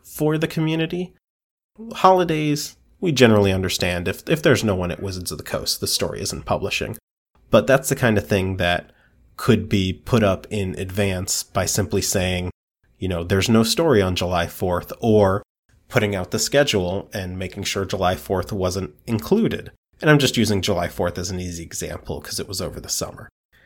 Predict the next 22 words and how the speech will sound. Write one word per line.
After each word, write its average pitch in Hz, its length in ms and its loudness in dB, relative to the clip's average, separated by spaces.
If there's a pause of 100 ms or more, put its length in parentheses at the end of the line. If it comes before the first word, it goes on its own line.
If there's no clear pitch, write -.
(180)
That 110 320 2
kind 127 300 2
of 107 80 -2
engagement 107 720 2 (340)
goes 107 240 2
a 104 60 2
long 98 460 0
way 90 420 -2
because 87 600 -4 (500)
when 98 180 0
you 98 80 0
have 95 280 -4
people, 110 640 0
whether 123 320 4
or 139 40 4
not 120 260 -2
they 107 100 6
should 156 360 0
know 90 500 0 (400)
that 92 160 2
July 90 360 2
fourth - 480 -2